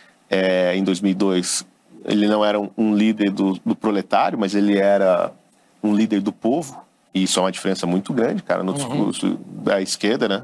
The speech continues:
Speaker 1: Você fazer política pro proletário e fazer política pro povo é completamente diferente, né? É, pelo menos semanticamente falando, né? E, e, na verdade, ele,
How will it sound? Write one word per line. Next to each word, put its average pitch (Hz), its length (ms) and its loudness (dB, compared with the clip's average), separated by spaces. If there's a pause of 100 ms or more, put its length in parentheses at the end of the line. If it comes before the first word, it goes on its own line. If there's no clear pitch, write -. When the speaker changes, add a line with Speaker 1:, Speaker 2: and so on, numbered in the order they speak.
Speaker 1:
Você 98 300 -2
fazer 98 280 -4
política 98 420 -2
pro 117 180 -4
proletário 101 520 0
e - 20 -16
fazer 98 140 -2
política 95 320 -2
pro 95 100 -6
povo 120 280 0
é - 20 -6
completamente 131 460 -2
diferente, 101 380 -4 (460)
né? 90 160 -2 (880)
É, 87 800 0 (200)
pelo 95 100 0
menos 107 120 0
semanticamente 113 680 -2
falando, 101 440 0
né? - 60 -20 (840)
E, 90 720 2 (1600)
e, 107 60 -2
na 101 80 2
verdade, 123 280 0
ele, 147 100 0